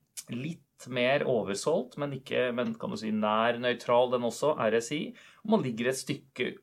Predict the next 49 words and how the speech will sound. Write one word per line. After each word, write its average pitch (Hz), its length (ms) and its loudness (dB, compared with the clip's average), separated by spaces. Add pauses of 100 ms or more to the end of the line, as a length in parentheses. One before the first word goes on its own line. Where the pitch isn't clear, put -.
over 101 460 0 (100)
god, 113 460 -4 (100)
eh, 113 380 2
øvrig 95 320 2
teknisk 104 420 -6
støtte - 320 0
ved - 140 -4
to 110 160 -6
hundre 101 180 0
og 101 80 -2
hundre 95 220 -4
dagers 98 320 -2
glidende 95 420 -2
gjennomsnitt. 104 600 -4 (500)
Tar 147 220 6
jeg 175 500 0
igjen, 156 320 4
da 185 80 2
borer 147 400 2
enda 143 320 2
dypere 151 480 0
og 151 140 0
går, 139 180 6
altså 135 160 2
dette 143 160 2
her 143 140 4
er - 20 -4
Nasdaq - 460 0
hundre, 117 180 0
så 127 160 0
der 123 80 2
har 117 80 6
du 120 160 -2
mye 107 160 -4
tech-selskaper, 117 800 -2
men 131 80 -2
du 120 80 2
har 117 80 4
også 110 220 -2
en 110 100 2
del 101 80 2
andre 107 880 2
selskaper, 127 720 0
eh, 120 240 0
og 107 160 0
det 110 80 6
er 104 80 4
også 117 160 -8
sånn, 110 220 -2